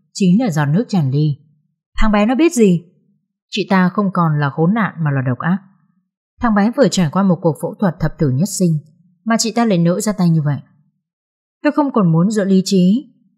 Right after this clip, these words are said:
ôm Bo đứng dậy lao ra ngoài. Thế nhưng mới đến cửa đã bị Vinh chặn lại và nói: "Thủy, bình tĩnh." Tôi nhìn Vinh, có vẻ như anh ta đã nghe được hết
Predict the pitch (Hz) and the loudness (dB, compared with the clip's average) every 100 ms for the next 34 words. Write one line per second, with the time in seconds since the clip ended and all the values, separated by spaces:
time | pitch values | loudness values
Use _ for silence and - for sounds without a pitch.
0 | _ 214 208 202 180 175 208 208 - 180 | _ 0 2 2 2 0 0 -2 -4 -2
1 | 175 170 165 147 127 117 _ _ _ _ | 0 0 0 0 -2 -6 _ _ _ _
2 | _ _ _ - 285 269 262 254 262 254 | _ _ _ 0 2 0 0 0 2 2
3 | 233 247 320 302 247 170 135 147 190 151 | 2 0 -6 0 2 2 0 -2 -2 0
4 | 185 185 156 156 131 139 135 135 202 - | 0 0 -2 -2 -2 -2 0 0 0 -4
5 | _ _ _ _ - 196 139 160 - 180 | _ _ _ _ 4 6 4 0 -2 0
6 | 160 180 240 - _ _ _ _ _ _ | 2 2 0 -6 _ _ _ _ _ _
7 | _ _ _ _ _ _ _ _ _ _ | _ _ _ _ _ _ _ _ _ _
8 | _ 202 170 139 131 180 170 156 _ _ | _ 0 0 0 0 0 0 -6 _ _
9 | _ _ _ _ 202 233 226 160 214 214 | _ _ _ _ -8 -2 0 0 0 0
10 | 214 190 151 220 233 226 _ _ 190 208 | 0 0 0 -2 -4 -8 _ _ 0 2
11 | 170 160 226 | 0 0 -2